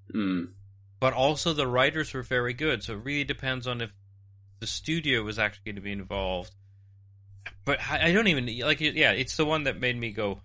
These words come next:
Speaker 2: "Huh?" Like, 'cause Mass Effect, you could be like, "Okay, they're just gonna make an Expanse-like kinda show, maybe with intrigue or something," you know, like, all the, all the universe stuff and all the big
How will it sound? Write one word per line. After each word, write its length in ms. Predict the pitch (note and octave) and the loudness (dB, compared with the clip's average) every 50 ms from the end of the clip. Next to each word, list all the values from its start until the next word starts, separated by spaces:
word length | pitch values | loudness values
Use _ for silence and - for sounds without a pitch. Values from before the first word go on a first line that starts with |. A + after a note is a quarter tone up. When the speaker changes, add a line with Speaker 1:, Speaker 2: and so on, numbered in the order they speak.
| - - | -6 -4
Speaker 2:
"Huh?" 380 | G#2+ B2+ D#3+ A3 C4+ C#4+ B3 - - - - - - - - - - - - - - - - - - - - - - - - - - - - | -2 -2 -2 -2 -4 -6 -8 -10 -12 -20 -20 -20 -20 -20 -20 -20 -20 -20 -20 -20 -20 -20 -20 -20 -20 -20 -20 -20 -20 -20 -20 -20 -6 0 2
Like, 160 | D#3 D3+ - - - - - | 2 2 2 -4 -14 -4 4
'cause 220 | - F#3 F3+ - - - - - - - | 6 6 6 6 2 -10 -20 -20 -4 2
Mass 260 | - D#4 D4+ B3+ - - | 6 6 6 6 4 2
Effect, 300 | - - E3+ D3+ - D#3 | 2 4 4 4 4 4
you 100 | D3+ C#3 | 2 2
could 80 | C#3+ | 4
be 80 | D3 C#3+ | 4 4
like, 140 | C3+ - - | 4 4 2
"Okay, 260 | E3+ - D#3 C3+ B2+ | 2 4 4 4 6
they're 140 | A#2+ C3 C3+ | 6 4 4
just 180 | C#3 D3+ C#3 - | 4 2 0 0
gonna 120 | C3+ B2+ | 0 4
make 180 | B2 B2 A#2 - | 4 4 6 4
an 100 | G#2+ G#2 | 4 2
Expanse-like 1080 | G2+ - - - - A#2 A2 A2 A2+ A2+ - - - A2 G#2+ G#2+ G#2+ G#2 G#2 G2 - - - - - - - - | 2 -2 -2 0 4 4 4 4 4 0 -4 -8 -6 0 2 4 4 4 2 0 -4 -10 -20 -20 -20 -20 -12 -4
kinda 280 | A2+ G#2+ G#2 G2+ G2 G2 | -2 -2 -2 0 -2 -4
show, 920 | - - - C3 A#2 A#2 A2+ A2 A2 A2 G#2+ G#2+ G#2+ G#2 G2+ F#2 - - - - - - - - - - - - - - - - - | -4 -4 -2 0 0 0 0 0 0 -2 -2 -2 -2 -2 -4 -6 -8 -12 -16 -20 -20 -20 -20 -20 -20 -20 -20 -20 -20 -20 -20 -10 -2
maybe 360 | C3 B2 A#2+ G#2+ A2+ A#2 A2 | 0 2 2 2 0 -2 -2
with 180 | G#2 G2 G2 - | -2 -4 -6 -4
intrigue 640 | - C3 B2+ A#2+ - - B2 A#2+ A2+ A2+ A2+ G#2 G#2 | -2 -2 -2 -2 -6 -4 -2 0 2 2 2 0 -2
or 100 | A2 G#2+ | -6 -6
something," 520 | - - A2+ G#2+ G2+ - - A2 G#2+ A2 A2 | -4 -4 -4 -4 -4 -4 -2 -2 -2 -2 -2
you 100 | A2+ A2 | -4 -2
know, 260 | A2 G#2 G#2 G2+ G2+ | 0 0 0 0 -2
like, 440 | G2+ G2+ G2 F#2+ F#2 F#2+ F#2+ - - - - - - - - - - - - - - - - - - - - - - - - - - - - - - - - - - - | -2 0 0 0 0 0 -4 -8 -18 -20 -20 -20 -20 -20 -20 -20 -20 -20 -20 -20 -20 -20 -20 -20 -20 -20 -20 -20 -20 -20 -20 -20 -20 -20 -20 -20 -20 -20 -20 -20 -8 0
all 160 | A#2+ A#2 A#2+ A2 | 4 4 4 6
the, 80 | A2+ | 4
all 300 | A2+ A2 - B2 B2+ B2+ B2 | 2 2 4 6 6 6 6
the 80 | A#2 | 4
universe 440 | A2 A#2 B2 A#2+ A2 G2+ G#2+ G#2 - | 2 2 2 0 0 0 0 0 0
stuff 480 | - - - A#2+ G#2 G2 - - - - - | 0 2 2 4 2 2 0 -4 -6 -6 -6
and 120 | A#2 G#2 | -4 -4
all 140 | G#2 G#2+ G#2 | -2 -2 0
the 100 | G#2 F#2+ | -2 -2
big 240 | F2+ - G#2 F#2+ | -2 -4 -4 -4